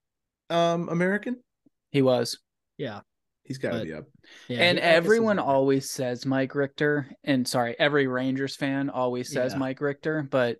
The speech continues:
Speaker 2: um, let's look at sample size, and Richter didn't play that long.
Speaker 1: How long did, I can't even, uh, I can't even really remember. Yeah, this, uh,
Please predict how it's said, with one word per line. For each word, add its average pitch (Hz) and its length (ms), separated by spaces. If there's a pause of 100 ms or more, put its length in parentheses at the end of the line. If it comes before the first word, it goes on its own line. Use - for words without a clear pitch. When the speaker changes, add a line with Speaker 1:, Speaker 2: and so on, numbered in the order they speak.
(460)
Speaker 2:
um, 113 420
let's 120 260
look 143 140
at 147 120
sample 123 340
size, 139 560 (260)
and 117 500
Richter 131 300
didn't 123 300
play 113 180
that 107 220
long. 107 260 (1500)
Speaker 1:
How 123 120
long 175 160
did, - 200
I 117 140
can't 175 260
even, 107 380
uh, 90 380 (280)
I - 80
can't 151 240
even 110 220
really 98 200
remember. 90 500 (340)
Yeah, 107 280
this, 127 280
uh, 87 420